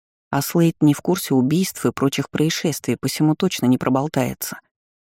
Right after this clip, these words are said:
А еще у него хорошо подвешен язык, вот и пусть развлекает гостя, раз позвал его на ужин. Что-что, а поговорить за бокальчиком другим Слейд всегда любил. Осталось решить, что приготовить на званый ужин,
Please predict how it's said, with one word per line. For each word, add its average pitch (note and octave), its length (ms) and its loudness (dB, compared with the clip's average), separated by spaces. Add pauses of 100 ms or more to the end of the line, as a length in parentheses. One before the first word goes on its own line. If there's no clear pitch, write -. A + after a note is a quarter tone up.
(140)
А F3 80 0
еще F3 260 0
у A#3+ 80 6
него G3+ 280 4
хорошо F3 340 0
подвешен F#3+ 460 0
язык, F3+ 500 0
вот A#3 240 0
и D#3 140 4
пусть - 280 -4
развлекает C3 560 2
гостя, B2+ 380 -6 (260)
раз C#3 200 -6
позвал C3 340 0
его B2+ 220 2
на C3 140 4
ужин. A#2+ 300 -4 (640)
Что-что, B3 600 2
а G#3 80 2
поговорить F3+ 500 2
за D#3+ 100 2
бокальчиком D#3 680 0
другим D#3+ 360 4
Слейд C#3 300 0
всегда D3 320 0
любил. A#2+ 400 -4 (840)
Осталось F3+ 460 -2
решить, - 340 -4
что - 200 -4
приготовить D3 540 0
на C3 140 4
званый C3 300 2
ужин, B2+ 360 -2